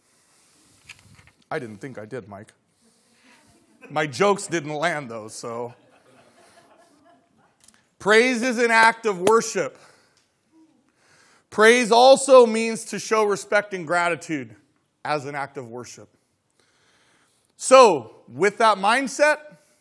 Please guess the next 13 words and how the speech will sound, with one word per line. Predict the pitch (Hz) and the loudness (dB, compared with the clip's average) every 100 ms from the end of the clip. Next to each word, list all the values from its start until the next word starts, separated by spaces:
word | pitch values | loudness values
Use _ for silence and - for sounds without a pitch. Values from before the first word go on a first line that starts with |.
| _ | _
praise | - 220 240 247 | -4 0 0 0
is | 208 190 - - | -6 -8 -10 -10
a | 175 | -10
tool, | 170 - 190 160 131 - _ _ _ _ _ _ _ _ _ | -10 -10 -6 -6 -8 -14 _ _ _ _ _ _ _ _ _
or | 127 143 | -10 -4
as | |
I | 165 214 | 0 0
would | 202 | 0
like | 185 180 | -2 -4
to | 160 | -8
use | 156 170 | -12 -8
it | 180 180 | -10 -8
sometimes, | 185 170 156 170 165 139 | -8 -8 -8 -8 -10 -14